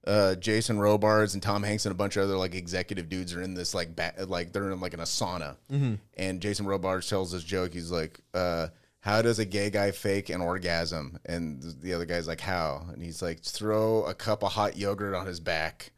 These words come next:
Speaker 1: And that was in the movie.
Speaker 2: Oh, Jesus.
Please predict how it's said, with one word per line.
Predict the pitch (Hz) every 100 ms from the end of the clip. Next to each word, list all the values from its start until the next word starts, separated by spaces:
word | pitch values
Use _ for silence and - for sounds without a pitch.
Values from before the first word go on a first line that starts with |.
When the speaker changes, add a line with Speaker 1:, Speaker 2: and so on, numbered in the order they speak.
| _ _ _ _ _ _
Speaker 1:
And | 90 101
that | 101
was | 101 98
in | 104
the | 98
movie. | 90 95 90 80 78 - _ -
Speaker 2:
Oh, | 127 104 -
Jesus. | - 156 127 95 - -